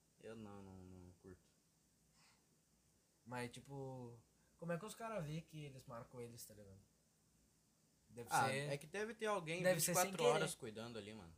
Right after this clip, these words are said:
Speaker 2: Esse cara deve ter um celular pra cada rede social, essa é a verdade.
Speaker 1: Tipo,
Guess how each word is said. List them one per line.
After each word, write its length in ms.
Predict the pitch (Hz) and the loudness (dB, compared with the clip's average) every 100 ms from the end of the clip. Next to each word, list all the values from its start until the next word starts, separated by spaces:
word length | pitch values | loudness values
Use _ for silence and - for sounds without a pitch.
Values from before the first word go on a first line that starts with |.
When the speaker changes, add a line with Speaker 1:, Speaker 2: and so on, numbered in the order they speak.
| - | -18
Speaker 2:
Esse 80 | - | -6
cara 180 | 202 190 | 0 2
deve 180 | 196 165 | 2 0
ter 160 | 190 190 | -2 -4
um 120 | 190 | -2
celular 260 | 202 190 185 | 0 2 2
pra 100 | 185 | 2
cada 120 | 175 | 0
rede 240 | 170 165 - | 0 -2 -6
social, 320 | - 123 117 | -10 -10 -10
essa 140 | 113 | -10
é 40 | 139 | -10
a 40 | |
verdade. 220 | 120 101 | -10 -10
Speaker 1:
Tipo, 1040 | 98 120 127 131 123 120 117 113 110 110 | -10 -10 -6 -4 -4 -6 -6 -4 -4 -4